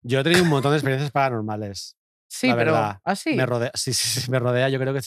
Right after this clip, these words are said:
Speaker 1: <laughs> soy un poco brujita.
Speaker 2: <laughs> Te pega.
Speaker 1: Em, la más continuada en el tiempo, digamos, la más narrativa fue, eh, yo conviví, eh, un par de años con uno de mis mejores amigos y estábamos viviendo en el piso de su abuela, de renta antigua, em,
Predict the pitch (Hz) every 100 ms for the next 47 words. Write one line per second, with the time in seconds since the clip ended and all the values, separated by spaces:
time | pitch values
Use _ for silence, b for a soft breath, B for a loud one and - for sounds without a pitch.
0 | - _ - - 156 170 127 120 127 127
1 | - 123 - - _ - 220 - 170 240
2 | 220 151 - 160 156 175 170 139 135 139
3 | - 143 143 151 196 190 180 170 156 143
4 | 131 135 131 151 127 135 127 120 120 131
5 | 110 123 139 - 127 135 170 - 120 117
6 | 113 139 135 131 131 135 117 113 110 110
7 | 113 120 120 120 - 113 117 113 107 107
8 | 110 98 101 127 - _ _ _ _ _
9 | _ _ _ - 131 - 117 117 120 123
10 | 123 131 120 120 - 139 135 - 127 110
11 | 101 92 98 131 139 139 _ _ _ _
12 | _ _ 120 107 104 107 98 131 120 117
13 | 131 _ _ _ _ _ - 113 104 95
14 | 92 87 85 85